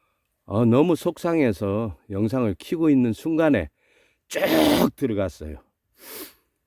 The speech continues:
아, 처음 나온 애보다는 조금 작네요. 그래도 멋진 녀석이에요. 아주. 아,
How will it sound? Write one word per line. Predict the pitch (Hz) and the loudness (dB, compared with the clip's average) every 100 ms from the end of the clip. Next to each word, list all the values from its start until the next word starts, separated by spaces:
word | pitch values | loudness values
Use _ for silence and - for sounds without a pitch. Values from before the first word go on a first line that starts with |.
| _ _ _ | _ _ _
아, | 104 107 85 69 - _ _ _ _ _ _ _ _ _ _ _ _ _ | -4 -2 -4 -6 -14 _ _ _ _ _ _ _ _ _ _ _ _ _
처음 | - 190 180 | 2 4 4
나온 | 135 123 131 123 | 4 4 4 4
애보다는 | 110 107 98 92 107 120 110 - | 4 2 0 -2 -2 -4 -8 -14
조금 | - 110 110 113 98 107 120 - _ _ _ _ _ _ _ _ _ _ _ _ _ | -10 -4 0 0 0 -2 -6 -12 _ _ _ _ _ _ _ _ _ _ _ _ _
작네요. | - 95 101 98 82 69 - _ _ _ _ _ _ _ _ _ _ _ _ _ _ | -10 -2 0 0 -2 -8 -16 _ _ _ _ _ _ _ _ _ _ _ _ _ _
그래도 | 107 120 113 95 | 0 2 2 0
멋진 | 87 98 113 - 135 | 0 2 0 2 4
녀석이에요. | 123 110 95 78 76 73 - _ _ _ | 4 2 -2 -6 -8 -12 -16 _ _ _
아주. | 90 80 85 71 - _ _ _ _ _ _ _ _ | -10 -8 -8 -8 -14 _ _ _ _ _ _ _ _
아, | 90 95 90 87 76 71 | -6 -4 -4 -6 -8 -10